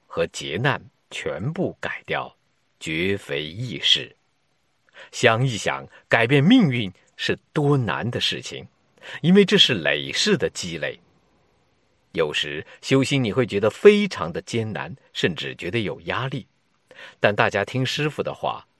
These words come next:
因为这是改命，哪有一个人的命运这么容易改的？命改了，你的运程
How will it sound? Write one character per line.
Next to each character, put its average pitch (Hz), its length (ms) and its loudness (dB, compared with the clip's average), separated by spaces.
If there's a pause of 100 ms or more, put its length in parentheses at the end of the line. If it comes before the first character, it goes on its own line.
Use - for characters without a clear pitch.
(100)
因 92 220 -6
为 - 280 -6 (160)
这 - 120 -8
是 - 240 -4
改 76 300 -6
命， 131 280 -2 (500)
哪 156 200 6
有 151 120 6
一 139 140 2
个 180 80 6
人 110 160 4
的 135 80 4
命 180 280 4
运 90 220 -2 (360)
这 131 220 -2
么 123 140 0
容 73 220 -6
易 85 160 -10
改 - 380 -6
的？ - 120 -10 (1400)
命 120 340 2
改 123 240 -4
了， 131 220 -12 (220)
你 117 120 -2
的 123 120 6
运 175 320 4
程 65 280 -4